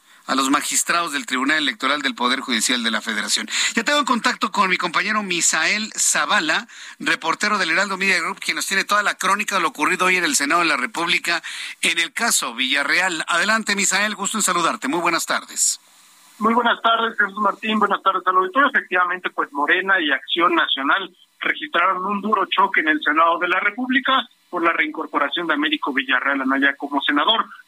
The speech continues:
Speaker 2: Acción Nacional acusó a Morena de ser tramposo al pretender votar un documento para que Américo Villarreal no pida licencia, sino únicamente pueda darse paso a un oficio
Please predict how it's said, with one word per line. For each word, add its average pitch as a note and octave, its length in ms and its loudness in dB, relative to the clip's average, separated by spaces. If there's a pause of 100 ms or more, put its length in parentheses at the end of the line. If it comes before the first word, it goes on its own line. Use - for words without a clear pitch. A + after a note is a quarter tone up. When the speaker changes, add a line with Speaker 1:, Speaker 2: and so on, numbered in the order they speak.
Speaker 2:
Acción - 280 0
Nacional D#3+ 400 2
acusó G3 340 -2
a G#3 80 0
Morena G#3 360 0
de E3 120 -2
ser F3+ 200 -2
tramposo F#3+ 500 0
al G3+ 120 2
pretender D3 480 0
votar D#3+ 340 2
un E3 120 -4
documento E3 680 -2 (240)
para C3+ 160 2
que C#3 120 0
Américo D#3 360 -2
Villarreal C#3 440 0
no E3 140 -2
pida E3+ 220 0
licencia, G3+ 500 0 (120)
sino E3+ 240 -2
únicamente A#3 600 0
pueda A3+ 300 2
darse F#3+ 300 0
paso A3 440 0 (240)
a C#3 100 0
un F#3 160 0
oficio G#3 560 2